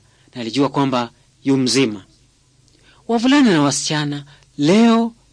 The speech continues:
Yesu Kristo anaishi. Hakufa, na leo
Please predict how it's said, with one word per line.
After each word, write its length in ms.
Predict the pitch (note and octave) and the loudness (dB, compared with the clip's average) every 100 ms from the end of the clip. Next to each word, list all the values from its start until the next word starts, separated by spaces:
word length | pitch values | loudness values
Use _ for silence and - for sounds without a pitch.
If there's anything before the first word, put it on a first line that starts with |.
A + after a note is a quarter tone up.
| _ _ | _ _
Yesu 380 | C#3+ F#3 G3+ - | 0 2 2 -4
Kristo 520 | - G3+ - G#3 F#3 _ _ | -4 -4 -2 -6 -6 _ _
anaishi. 680 | D3+ C#3 D3 D#3 - A2 - _ _ _ | -4 0 2 2 0 -6 -14 _ _ _
Hakufa, 600 | D#4+ D#4+ F#3+ F#4 F3+ G#3 _ _ _ _ _ _ | -4 0 -2 -2 -6 -8 _ _ _ _ _ _
na 120 | D3 C#3+ | -4 -2
leo 500 | G#3 F#3+ B2+ C#3 | 0 0 -2 -4